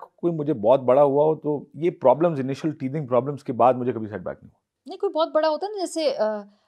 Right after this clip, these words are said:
Speaker 2: अ, बहुत आप, एक लो पॉइंट है करियर में और आप समझे कि यार अब क्या बनेगा यहाँ से, लेकिन you make a comeback।
Speaker 1: I think that was मुशर्रफ साहब ने जब बैन कर दिया था हम लोग।
Speaker 2: हाँ।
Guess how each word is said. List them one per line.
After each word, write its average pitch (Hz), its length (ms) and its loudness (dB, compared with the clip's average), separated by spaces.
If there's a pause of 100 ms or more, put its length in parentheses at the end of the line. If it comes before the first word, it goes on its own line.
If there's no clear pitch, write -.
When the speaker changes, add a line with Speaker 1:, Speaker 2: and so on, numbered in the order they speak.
(160)
Speaker 2:
अ, 214 300 2
बहुत 233 340 0
आप, 226 240 2
एक 240 180 -4
लो 247 200 6
पॉइंट 240 320 2
है 226 80 -2
करियर 202 380 0
में 151 200 -14 (180)
और 208 140 2
आप 208 100 4
समझे 220 340 -2
कि 220 120 0
यार 196 260 4
अब 185 200 -4
क्या 254 140 2
बनेगा 185 320 -4
यहाँ 165 200 -6
से, 202 140 -10
लेकिन 220 240 0
you 220 100 0
make 226 200 4
a 220 40 -2
comeback। - 760 2
Speaker 1:
I 202 40 4
think 233 180 6
that 202 160 10
was 185 100 8
मुशर्रफ 165 320 4
साहब 165 280 4
ने 156 100 0
जब 135 140 2
बैन 117 180 2
कर 107 140 -2
दिया 95 160 -4
था 90 100 -12
हम 82 60 -14
लोग। 82 120 -20 (260)
Speaker 2:
हाँ। - 340 -20